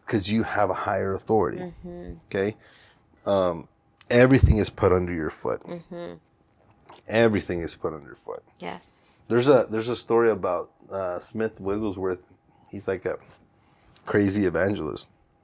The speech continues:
Speaker 1: Um, I, I don't remember when. It was, like, the forties and fifties, something like that. And, um, he was sleeping at night,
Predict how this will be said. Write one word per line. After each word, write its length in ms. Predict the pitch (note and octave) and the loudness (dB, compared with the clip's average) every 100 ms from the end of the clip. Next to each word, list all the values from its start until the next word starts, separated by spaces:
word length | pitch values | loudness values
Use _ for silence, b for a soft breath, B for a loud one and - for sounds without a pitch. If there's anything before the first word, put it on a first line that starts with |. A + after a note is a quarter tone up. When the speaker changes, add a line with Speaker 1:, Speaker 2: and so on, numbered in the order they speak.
| _ _ _ _ _ _ _ - B B - - | _ _ _ _ _ _ _ -16 B B -14 -2
Speaker 1:
Um, 460 | F#2+ F#2 D#2+ - - _ _ _ B B B - | 2 2 2 -6 -18 _ _ _ B B B -16
I, 40 | A2+ - | -12 -6
I 80 | C3 | -4
don't 100 | F#3+ | -2
remember 360 | C#3 A2+ A2 | -2 -4 -4
when. 220 | G2 A2+ | -4 -4
It 60 | G2 | -2
was, 100 | A2 | -2
like, 160 | A#2 G2+ | -4 -6
the 60 | |
forties 400 | - G2 G2 F#2 | -12 -6 -6 -6
and 80 | - | -16
fifties, 480 | - G2 - G2 - _ _ _ b b b - | -12 -12 -10 -16 -16 _ _ _ b b b -8
something 320 | A2 G2+ G2 | -6 -4 -2
like 160 | F2+ F#2 | -2 -2
that. 180 | F2+ - - - | -4 -4 -12 0
And, 300 | G#2+ G#2 F2 _ _ b b b b b _ _ G2 | 2 2 -2 _ _ b b b b b _ _ -2
um, 400 | G2 F#2+ F2+ - | 0 0 -2 -8
he 160 | - B2 | -8 -2
was 180 | A#2+ - | 0 0
sleeping 400 | A#2+ B2+ B2 G#2+ | 2 2 2 0
at 140 | F2 | 0
night, 420 | G#2 A#2+ A2 G2+ | 2 2 2 0